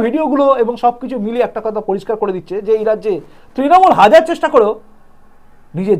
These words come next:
জায়গা ধরে রাখতে পারছে না। তাই তারা ভয়ের চোটে বিভিন্ন পদক্ষেপ নিচ্ছে, যেগুলো বাংলার মানুষ আর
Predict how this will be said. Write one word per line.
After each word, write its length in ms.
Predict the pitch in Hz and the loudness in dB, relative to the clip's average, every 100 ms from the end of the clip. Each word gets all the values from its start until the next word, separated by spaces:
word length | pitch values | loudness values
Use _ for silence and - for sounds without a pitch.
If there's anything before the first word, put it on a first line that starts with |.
| 160 | 2
জায়গা 240 | 160 196 170 | 0 0 -4
ধরে 120 | 147 131 | -4 -6
রাখতে 180 | - 120 | -10 -14
পারছে 200 | 110 - | -16 -18
না। 60 | 110 190 | -4 2
তাই 140 | 214 226 | 2 2
তারা 120 | 214 127 | -2 0
ভয়ের 220 | 180 247 247 | 2 2 -2
চোটে 180 | 165 170 - - - - | -8 -8 -14 -20 -16 -6
বিভিন্ন 280 | 208 254 247 180 | -4 -2 -2 0
পদক্ষেপ 320 | 240 247 240 | -2 -2 -8
নিচ্ছে, 160 | 208 214 170 | -8 -8 -4
যেগুলো 200 | 226 320 214 | 0 2 2
বাংলার 240 | 214 220 185 | 2 0 0
মানুষ 160 | 202 208 | -6 -4
আর 80 | 156 | -6